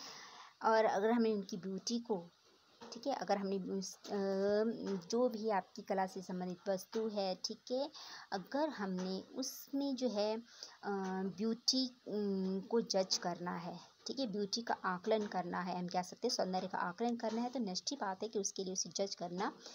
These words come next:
आवश्यक है, ठीक है। That is, um, to judge that is, that thing is beautiful or non beautiful, ठीक है, और if beautiful then within which will limit,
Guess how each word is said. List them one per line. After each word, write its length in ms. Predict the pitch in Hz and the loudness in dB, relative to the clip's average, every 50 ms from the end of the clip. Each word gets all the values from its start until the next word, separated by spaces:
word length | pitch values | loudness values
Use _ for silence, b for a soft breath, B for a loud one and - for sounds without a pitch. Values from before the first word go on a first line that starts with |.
| B B B B B B B - | B B B B B B B 2
आवश्यक 500 | 196 175 185 165 - - - - - - | 2 4 4 4 4 2 2 -2 -8 -12
है, 100 | - - - - - _ _ _ _ _ _ _ _ _ _ - - - - - - | -12 -14 -14 -18 -20 _ _ _ _ _ _ _ _ _ _ -16 -14 -14 -10 -6 -4
ठीक 200 | 277 247 233 - | -4 0 4 4
है। 80 | 285 277 | 4 4
That 260 | - 202 202 196 - | 6 2 2 2 2
is, 180 | 214 196 196 185 - 202 | 2 2 2 2 0 0
um, 480 | 196 190 190 208 208 208 185 185 185 202 170 - - | 2 2 0 -2 -4 -4 -4 -4 -4 -4 -6 -8 -8
to 80 | 208 | -2
judge 240 | 185 214 220 247 240 | 2 4 4 4 4
that 220 | 214 185 180 - 190 | 2 0 0 2 0
is, 100 | 190 185 - B B B B B B B B 202 202 196 | -2 -2 -4 B B B B B B B B -2 0 2
that 180 | 196 190 190 - - - - | 2 2 2 0 -6 -6 -4
thing 140 | 208 202 196 | -2 0 0
is 140 | 208 202 185 - - 196 190 165 | 0 0 -2 -2 -2 -2 0 2
beautiful 460 | 190 196 196 214 226 233 - 247 233 208 | 0 0 0 0 -2 0 2 4 4 4
or 60 | 190 180 | 4 4
non 240 | 185 196 202 196 180 | 2 2 2 2 0
beautiful, 420 | 175 175 - 240 170 - - 175 180 - - - - - - | -2 -4 -4 -6 -8 -8 -10 -16 -16 -18 -20 -20 -14 -8 -8
ठीक 160 | - - 262 | -6 -4 -4
है, 120 | 247 233 233 - - | -4 -4 -6 -2 2
और 380 | 196 196 190 185 185 180 185 - | 4 6 6 6 6 4 0 -2
if 220 | - - 202 - - - | 0 -2 -2 -2 0 0
beautiful 340 | 196 196 240 233 240 247 226 | 0 0 0 2 2 2 4
then 180 | 220 202 196 190 | 4 2 4 4
within 240 | 196 190 214 208 208 | 4 4 2 2 2
which 180 | 254 247 - - 190 | 0 0 0 0 0
will 180 | 190 196 190 190 196 196 202 214 | 0 0 0 0 0 2 2 2
limit, 280 | 208 190 170 - - | 2 2 0 -2 -6